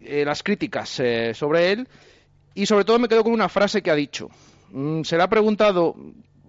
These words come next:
por supuesto, al poco de comenzar esa rueda de prensa, que si se jugaba el puesto este sábado. Eh, él ha respondido que lo que se juega son tres puntos. Una victoria importante frente al Zaragoza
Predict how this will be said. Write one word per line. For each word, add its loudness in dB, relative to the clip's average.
por -6
supuesto, -2
al -4
poco -2
de 2
comenzar 0
esa -2
rueda 0
de 2
prensa, -2
que -2
si -4
se 0
jugaba 2
el 0
puesto 0
este -4
sábado. -2
Eh, 4
él 4
ha 4
respondido 0
que 0
lo 2
que -6
se -2
juega 2
son 0
tres -2
puntos. -14
Una -2
victoria 0
importante -2
frente -2
al -2
Zaragoza 0